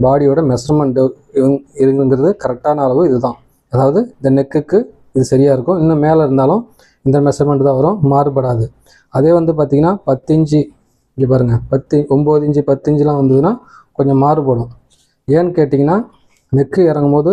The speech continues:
விரிவு கொடுக்கும். அப்போ வந்து அவங்க போடும்போது லூஸ் வருது, இந்த அக்கல் லூஸ் வருதுன்னு சொல்லுவாங்க. அந்த மாதிரி பிரச்சனை வரும். அதனால வந்து பாத்தீங்கன்னா, அந்த மாதிரி உங்களுக்கு வந்து சொல்றேன், அந்த மாதிரி வரும். அதனால வந்து கொஞ்சம் குறைக்கிற மாதிரி வரும்.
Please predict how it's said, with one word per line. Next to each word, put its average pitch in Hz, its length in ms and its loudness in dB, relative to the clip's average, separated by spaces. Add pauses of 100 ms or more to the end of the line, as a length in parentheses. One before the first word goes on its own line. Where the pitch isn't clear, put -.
விரிவு 156 320 2
கொடுக்கும். 143 500 0
அப்போ 139 240 -2
வந்து 151 180 0
அவங்க 143 220 -2
போடும்போது 151 400 0
லூஸ் 156 240 0
வருது, 135 240 0
இந்த 131 140 0
அக்கல் 147 260 -2
லூஸ் 139 160 0
வருதுன்னு 135 380 0
சொல்லுவாங்க. 131 440 0
அந்த 135 120 2
மாதிரி 123 140 0
பிரச்சனை 131 340 -2
வரும். 131 280 0 (460)
அதனால 156 380 2
வந்து 160 200 -2
பாத்தீங்கன்னா, 147 400 0 (100)
அந்த 143 220 0
மாதிரி 151 200 0 (120)
உங்களுக்கு 131 340 0
வந்து 175 120 -2
சொல்றேன், 135 420 -2
அந்த 131 160 0
மாதிரி 143 200 2
வரும். 127 220 0
அதனால 135 320 0
வந்து 151 240 0
கொஞ்சம் 139 280 -2
குறைக்கிற 139 320 -2
மாதிரி 131 220 0
வரும். 190 200 -2